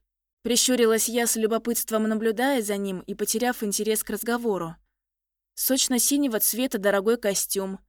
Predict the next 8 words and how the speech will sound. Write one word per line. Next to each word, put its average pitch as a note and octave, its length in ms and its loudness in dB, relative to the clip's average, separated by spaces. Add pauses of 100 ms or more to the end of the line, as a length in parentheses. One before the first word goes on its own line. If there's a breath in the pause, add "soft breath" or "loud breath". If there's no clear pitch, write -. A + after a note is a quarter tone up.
(260)
бледно-фиолетовая G#3 1040 2
рубашка G#3+ 500 0
и G3 80 2
стильный C4 500 0
цветной G#3+ 440 -2
галстук, F#3+ 600 -4 (480)
часы C#4 380 0
Rolex. G3+ 560 0